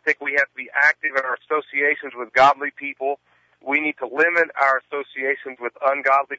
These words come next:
people. That doesn't mean that we take ourselves out of the world and live in a commune, but we have to limit the influence they have on us. And we need to just add more Philippians four eight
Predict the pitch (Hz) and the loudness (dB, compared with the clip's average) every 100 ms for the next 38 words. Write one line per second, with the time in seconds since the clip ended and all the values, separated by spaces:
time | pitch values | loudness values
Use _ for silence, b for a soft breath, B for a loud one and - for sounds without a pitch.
0 | - - - 135 120 143 139 135 135 131 | -14 -18 -10 -6 -4 -4 -6 -4 -2 -2
1 | 117 - 151 147 127 - 123 113 120 117 | -6 -4 -2 0 -2 0 -2 2 0 -2
2 | 113 123 127 117 123 117 110 - 135 131 | -6 -4 -2 -4 -4 -6 -8 2 2 2
3 | 127 127 117 110 - _ _ _ _ - | 0 -4 -2 -2 -4 _ _ _ _ -20
4 | - 143 143 156 170 139 135 156 160 143 | -16 -6 0 2 2 0 -2 0 2 0
5 | - 131 139 - 135 127 - 120 123 123 | 0 -2 -4 -2 -4 -4 -2 -2 0 -2
6 | 120 120 117 - _ _ _ _ - 147 | 0 0 0 -4 _ _ _ _ -2 0
7 | 147 165 190 160 147 127 - - - 160 | 0 2 2 4 2 2 -6 -6 2 2
8 | 156 156 165 - 156 170 143 - 160 156 | 2 0 -2 -2 -4 -2 -6 -6 -2 2
9 | 156 | 4